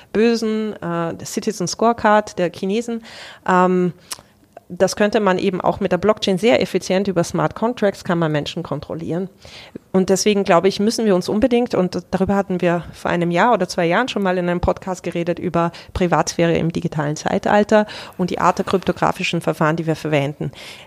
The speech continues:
Die gute Nachricht ist, dass neuere Blockchain-Netzwerke wie Monero, Zcash et cetera komplett neue, ähm, oder alternative kryptografische Verfahren verwenden, die privacy-preserving sind.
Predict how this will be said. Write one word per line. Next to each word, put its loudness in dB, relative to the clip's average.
Die -6
gute 0
Nachricht 2
ist, -6
dass -4
neuere 0
Blockchain-Netzwerke -2
wie -4
Monero, 0
Zcash -2
et -6
cetera 2
komplett 0
neue, 0
ähm, 0
oder 4
alternative 4
kryptografische 0
Verfahren 0
verwenden, -2
die -2
privacy-preserving -4
sind. -6